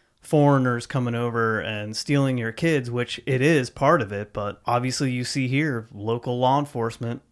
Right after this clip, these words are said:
you know, it, just regular Americans, homegrown terrorists here pimping out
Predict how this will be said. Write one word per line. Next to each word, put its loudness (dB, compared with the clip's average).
you -10
know, -4
it, -12
just -8
regular 0
Americans, -2
homegrown 0
terrorists 0
here -6
pimping 0
out -4